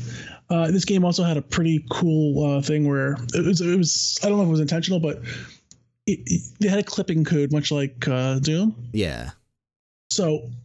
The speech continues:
Speaker 1: uh, in any kind of game like Legend of Zelda, y-, the items are behind, you know, like, b-, b-, b-, behind the, uh, the counter. Um, so you can't get them, you can't grab them all the way, you have to buy them.
Speaker 2: Okay.
Speaker 1: So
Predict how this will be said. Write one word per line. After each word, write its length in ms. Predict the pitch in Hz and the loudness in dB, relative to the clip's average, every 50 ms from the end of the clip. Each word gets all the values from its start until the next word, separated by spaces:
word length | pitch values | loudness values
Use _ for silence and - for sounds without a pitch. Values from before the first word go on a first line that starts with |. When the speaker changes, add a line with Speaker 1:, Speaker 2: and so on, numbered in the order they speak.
| _ _ _ | _ _ _
Speaker 1:
uh, 300 | 180 160 139 139 143 147 175 | -2 -2 0 2 2 2 2
in 140 | 190 185 | 0 2
any 160 | 214 240 254 220 | 4 2 2 4
kind 180 | - 202 185 | 2 0 2
of 40 | 170 | 2
game 160 | 156 151 135 131 | 2 2 2 0
like 180 | 131 123 120 139 | 0 -2 -2 -2
Legend 220 | 147 139 139 127 | -2 0 0 0
of 60 | 131 | 2
Zelda, 320 | 143 160 165 156 156 160 160 | 2 2 2 2 2 2 0
y-, 180 | 156 160 175 - - | 0 0 -2 -2 0
the 120 | 170 180 - | 0 0 0
items 340 | 175 196 202 202 196 180 | 0 2 2 2 2 2
are 100 | 165 156 147 | 2 0 0
behind, 640 | 139 135 - 151 147 143 147 147 143 139 139 139 127 120 - - - - - - | -2 -2 -2 -2 0 0 0 0 2 2 0 0 -2 -6 -8 -10 -10 -12 -8 -2
you 120 | - 160 151 | -2 0 0
know, 180 | 143 139 135 | 0 0 0
like, 240 | 135 135 139 139 - | 0 0 -2 -2 -4
b-, 280 | - - - 170 185 156 | -6 -4 0 0 2 2
b-, 40 | 170 | 2
b-, 200 | 185 165 190 180 | 2 2 2 2
behind 480 | 175 180 151 170 170 165 170 165 165 | 2 2 2 2 2 2 2 2 2
the, 180 | 156 165 156 151 | 2 2 2 2
uh, 240 | 139 139 139 143 147 | 2 0 0 0 0
the 80 | 151 | -2
counter. 680 | 147 - 170 160 160 160 170 160 156 160 156 156 - - - - _ _ _ _ _ _ _ _ _ _ _ _ _ _ | -2 -2 0 0 0 0 0 0 0 0 -2 -4 -8 -14 -18 -20 _ _ _ _ _ _ _ _ _ _ _ _ _ _
Um, 480 | - 156 139 139 139 139 139 139 139 131 | -4 -2 -2 -2 -2 -2 -2 -2 -2 -2
so 100 | - - | 0 0
you 100 | 165 160 | 0 0
can't 220 | 156 - 175 160 147 | 0 0 -2 -2 -2
get 140 | 156 139 - | -4 -4 -2
them, 80 | 156 147 | 0 0
you 100 | 139 135 | 0 0
can't 180 | - 151 147 | 0 -2 -2
grab 180 | 143 147 139 139 | 0 0 0 0
them 120 | 139 139 135 | 2 2 2
all 60 | 135 | 2
the 60 | 143 139 | 0 0
way, 80 | 135 | 0
you 40 | 143 | 0
have 60 | 147 | 0
to 60 | 160 143 | 0 0
buy 180 | 135 127 127 | -2 -2 -2
them. 180 | 123 - - 120 - | -2 -2 -2 -2 -2
Speaker 2:
Okay. 220 | - - 180 269 - _ _ _ _ _ | -2 -4 -6 -6 -8 _ _ _ _ _
Speaker 1:
So 120 | - 202 | -4 -4